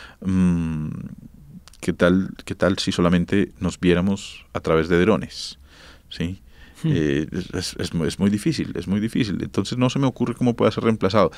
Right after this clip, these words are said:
Speaker 1: Siento que hay otros escenarios en los que, en los que eso sí puede llegar a suceder. Eh,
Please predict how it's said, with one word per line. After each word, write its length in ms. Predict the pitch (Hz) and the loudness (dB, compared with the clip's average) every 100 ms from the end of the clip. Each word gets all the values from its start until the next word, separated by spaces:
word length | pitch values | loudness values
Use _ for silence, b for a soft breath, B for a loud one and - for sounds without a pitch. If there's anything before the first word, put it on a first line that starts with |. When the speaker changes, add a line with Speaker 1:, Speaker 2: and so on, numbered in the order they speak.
| B B | B B
Speaker 1:
Siento 460 | B - 156 151 - | B 4 4 4 2
que 100 | 117 | 6
hay 140 | 113 | 8
otros 260 | 131 147 131 | 8 4 0
escenarios 680 | 113 104 80 76 - - - - - | 0 2 4 2 -2 -8 -18 -20 -8
en 120 | 87 | -4
los 160 | 82 - | -4 -4
que, 480 | - 78 78 78 - | -4 -2 -2 -2 -4
en 100 | 85 | -4
los 120 | 80 | -4
que 120 | - | -2
eso 120 | 78 - | -4 -2
sí 120 | 95 | -4
puede 240 | - 87 | 2 2
llegar 180 | 82 82 | 4 0
a 40 | |
suceder. 360 | 76 - - 76 - - B B B B | -2 -4 -2 -2 -6 -20 B B B B
Eh, 440 | 95 87 78 78 | 2 4 4 2